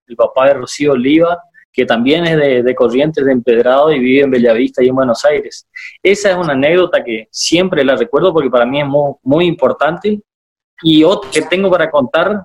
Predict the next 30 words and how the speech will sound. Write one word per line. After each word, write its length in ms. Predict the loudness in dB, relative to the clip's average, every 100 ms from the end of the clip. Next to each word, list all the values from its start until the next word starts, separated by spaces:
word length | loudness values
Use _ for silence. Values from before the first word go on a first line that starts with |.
| -8
otra 220 | -4 -2
que 80 | -2
tengo 240 | 0 0 0
para 220 | 0 0
contar 400 | -2 0 -2 0
que 100 | -4
me 140 | -4
sucedió 520 | -6 -8 -2 2 2
tocando 760 | 0 -2 -2 -2 0 0 0 -4 _ -6
ahí 240 | -2 0
en 120 | 0
Estados 440 | -2 0 0 0 -4
Unidos. 680 | -4 0 2 0 -4 -14 -16 _ _ _ _ _ -2
Eh, 400 | 2 2 2 2
habíamos 400 | 2 0 0 0
ido 160 | 2
a 40 | 2
tocar, 260 | 0 0
eh, 280 | 0 0 0
el 220 | -2 0
himno 240 | 2 2 2
nacional 460 | 0 0 0 0
argentino 500 | 0 -6 -2 0 0
con, 320 | 0 0 -2 -2
bueno, 240 | 0 2
con 300 | 0 -2 -4
Luis 220 | 0 2 2
Landricina 640 | -2 -2 -6 -4 -2 -2
y 80 | 0
con 440 | -2 -2 -6 -14